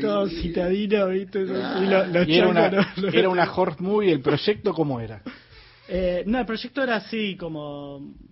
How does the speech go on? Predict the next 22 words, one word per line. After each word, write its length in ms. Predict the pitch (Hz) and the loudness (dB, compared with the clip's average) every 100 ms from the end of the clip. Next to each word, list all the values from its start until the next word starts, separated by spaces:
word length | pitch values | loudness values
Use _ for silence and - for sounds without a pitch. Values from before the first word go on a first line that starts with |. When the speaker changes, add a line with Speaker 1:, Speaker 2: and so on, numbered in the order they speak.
| - | -20
Speaker 1:
poco 240 | - 190 185 | -14 -10 -10
salir 260 | 180 170 | -10 -8
a 60 | 185 | -6
viajar. 360 | 185 165 208 196 | -6 -8 -10 -8
Mi, 200 | 175 185 | -6 -4
mi 120 | 180 | -2
idea 120 | 240 | 0
era 100 | 247 | 0
llegar 360 | - 196 190 185 | -4 -6 -4 -6
a 60 | 175 | -6
Salta 320 | 180 160 151 | -8 -8 -12
originalmente, 960 | 147 143 156 160 175 180 175 190 190 190 _ _ _ - | -14 -12 -12 -10 -8 -8 -6 -6 -8 -10 _ _ _ -14
y 200 | 135 139 | -10 -10
bueno, 260 | 143 135 | -10 -14
finalmente 400 | 131 160 190 185 | -14 -10 -8 -10
llegué 420 | - 160 165 143 | -12 -12 -10 -12
así 380 | 131 131 - 135 | -14 -18 -20 -18
como 280 | 139 139 - | -18 -18 -14
<laughs> 1160 | 277 277 269 226 294 302 311 277 - - - - | -12 -4 0 0 0 -2 -6 -8 -12 -18 -20 -16
a 120 | 165 | -16
Salta, 400 | 156 156 147 143 | -12 -12 -12 -14
digamos. 380 | 135 139 131 131 | -14 -16 -16 -20